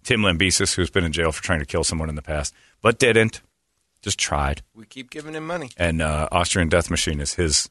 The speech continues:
Speaker 1: his fun band where they just take quotes from Arnold Schwarzenegger movies and write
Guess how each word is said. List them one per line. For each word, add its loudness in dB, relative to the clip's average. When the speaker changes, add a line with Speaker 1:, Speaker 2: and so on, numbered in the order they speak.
Speaker 1:
his 2
fun 4
band 2
where 4
they 2
just 0
take 2
quotes 2
from 2
Arnold 4
Schwarzenegger 0
movies -2
and -10
write -2